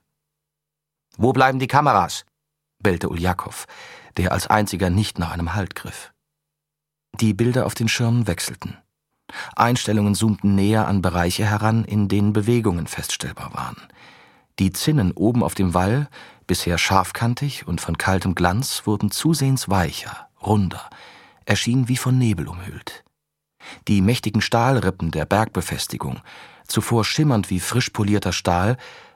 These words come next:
verfärbten sich rötlich, schienen zu zerfließen, in sich zusammenzusinken, davongeblasen zu werden. "Fuck",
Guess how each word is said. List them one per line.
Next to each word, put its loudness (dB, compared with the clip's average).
verfärbten 0
sich -4
rötlich, -4
schienen 2
zu -2
zerfließen, -2
in 4
sich -4
zusammenzusinken, -4
davongeblasen -2
zu -10
werden. -18
"Fuck", -2